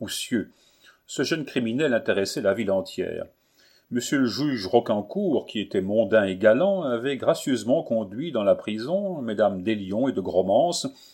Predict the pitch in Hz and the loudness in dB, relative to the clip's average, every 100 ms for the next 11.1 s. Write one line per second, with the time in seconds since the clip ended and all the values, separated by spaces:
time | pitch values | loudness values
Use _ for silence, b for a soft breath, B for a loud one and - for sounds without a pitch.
0 | B B 123 127 127 101 127 135 101 90 | B B 2 4 6 6 4 0 -4 2
1 | 117 95 - 104 92 87 107 135 120 - | 2 2 -2 -2 -2 -2 -4 -2 -4 -2
2 | 87 95 90 92 104 - 117 95 90 107 | -2 -2 -6 -8 -6 -4 -4 -4 -4 -2
3 | 104 92 87 - - 92 123 127 B B | -2 2 2 0 -6 0 0 0 B B
4 | B B 107 110 95 104 123 95 85 139 | B B -6 -6 0 2 2 2 0 -2
5 | - 95 101 98 92 92 - - 92 90 | 0 -2 -2 -6 -6 -6 -8 -8 -8 -8
6 | b b b b b - 107 - 95 92 | b b b b b -6 -4 -4 -2 -4
7 | - 165 127 90 101 98 - 147 131 92 | -2 -2 -2 -4 -2 -2 -2 -4 -2 0
8 | 87 - 104 101 147 180 B B B 107 | 0 0 -8 -4 -4 -4 B B B -8
9 | 95 107 98 - 95 90 107 120 180 104 | -6 -4 -6 -4 -4 -2 -2 0 0 0
10 | 92 - - 120 104 95 - 101 127 190 | -4 -6 -6 -4 -2 0 0 0 -4 -4
11 | 180 | -6